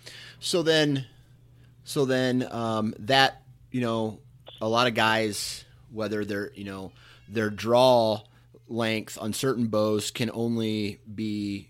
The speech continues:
you know, maybe, like, a half inch at a time, uh, the, you know, but it, you can also add length to your draw by twisting the string, right?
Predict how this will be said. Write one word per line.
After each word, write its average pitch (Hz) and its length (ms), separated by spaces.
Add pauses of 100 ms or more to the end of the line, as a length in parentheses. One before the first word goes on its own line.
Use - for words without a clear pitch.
you 98 80
know, 101 80
maybe, 101 240
like, 92 160
a 80 60
half 98 280
inch 98 180
at 95 80
a 92 60
time, 98 460 (420)
uh, 85 380
the, 92 240
you 95 120
know, 92 280 (1160)
but 117 440 (680)
it, 127 260
you 131 180
can 135 160 (100)
also 120 680
add 107 480
length 101 540
to 110 120
your 101 180
draw 92 540
by 87 220
twisting 87 500
the 82 60
string, 78 420
right? 82 320